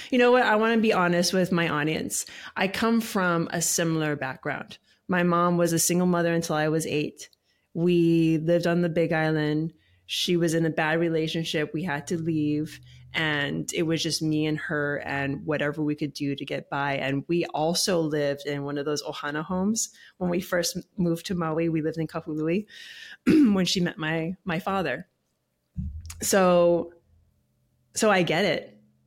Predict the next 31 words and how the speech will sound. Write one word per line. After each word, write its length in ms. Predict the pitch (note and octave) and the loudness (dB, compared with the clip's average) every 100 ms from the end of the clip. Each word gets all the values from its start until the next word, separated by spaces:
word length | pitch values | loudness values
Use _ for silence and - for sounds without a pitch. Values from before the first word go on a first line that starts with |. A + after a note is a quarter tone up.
| _ _ | _ _
I 100 | F#3 | -2
get, 280 | F3+ E3+ E3+ | 0 0 0
like, 360 | F3+ D#3 - - | -2 0 -4 -4
that 220 | D#3+ D#3 | -2 0
mentality 600 | D#3+ D#3 - D#3 E3+ E3+ | 0 0 0 0 0 0
that 140 | D#3 C#3+ | 0 0
you 120 | D#3+ | -2
have 240 | F3 D#3 | -2 -4
to 100 | - | -4
get 200 | E3 D#3 | -2 -2
over, 280 | D3+ D3+ F3+ | 0 -2 -2
and 260 | D3+ C#3+ D3+ | -2 -2 -2
you 80 | D3 | -2
did 240 | C#3+ D3+ | -2 -2
it. 360 | E3+ - - _ _ _ _ | -2 -4 -8 _ _ _ _
So 160 | - E3+ | -4 0
I 160 | F3 | 2
want 340 | F3 E3 E3+ F3 | 2 2 0 2
you 180 | F#3+ F#3+ | 2 0
to 560 | - - D#3+ D#3 D3 - | -2 0 2 2 0 -2
explain 1000 | D3 - - - D3+ D3 C#3+ C3 C3+ D#3+ _ _ _ _ _ _ _ | -6 -4 -6 -4 -4 -2 -2 -4 -6 -10 _ _ _ _ _ _ _
what 280 | D#3+ D#3+ F3+ | -2 0 2
it 140 | F#3+ - | 0 0
is 720 | E3 C#3+ B2 - F3+ - - - _ _ _ _ | 0 0 0 -4 -6 -6 -8 -14 _ _ _ _
that 100 | D3+ | -6
helps 580 | D3+ - - G3 G3 - | -6 -6 -4 -4 -2 -4
you 140 | C#3 | -4
to 140 | C3+ C#3 | -4 -6
get 360 | - D#3+ D3 - | -4 -4 -4 -4
into 360 | D#3 D#3 - | -2 -2 -2
that 480 | C3+ C3+ C3 B2+ - | -4 -2 -2 -4 -10